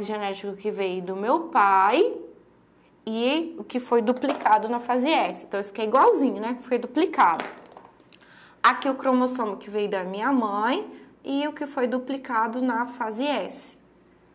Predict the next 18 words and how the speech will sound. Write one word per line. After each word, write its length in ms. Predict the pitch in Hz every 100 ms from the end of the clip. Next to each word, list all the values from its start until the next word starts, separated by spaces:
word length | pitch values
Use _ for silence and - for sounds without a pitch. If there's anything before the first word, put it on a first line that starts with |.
| _ _ _ _ -
Né? 220 | 196 226 - -
Toda 340 | 254 294 359
célula 440 | 349 - 226 247 240
aí 300 | 226 226 220
duplica 520 | 202 220 226 226 233
material 380 | 240 233 233 220
genético 720 | 220 214 196 196 - - 294 285 - _ -
pra 160 | 226 220
entrar 260 | 220 214
em 60 | 220
divisão 240 | 208 214
celular, 400 | 220 226 226 -
seja 340 | - 208 226 233
mitose, 540 | 214 208 220 226 247
seja 180 | 247 262
meiose. 460 | 302 233 - - - _ _ - - - - -
Então, 340 | 233 311 302
ó, 200 | 254 -